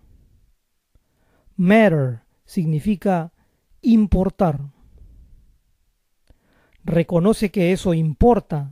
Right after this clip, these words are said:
y date el tiempo para trabajar en aquello.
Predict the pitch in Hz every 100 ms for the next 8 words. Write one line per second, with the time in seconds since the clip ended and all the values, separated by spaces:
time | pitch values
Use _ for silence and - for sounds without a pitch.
0 | 262 170 165 185 180 143 202 220 165 196
1 | - 156 - 151 147 139 233 170 139 -
2 | 135 110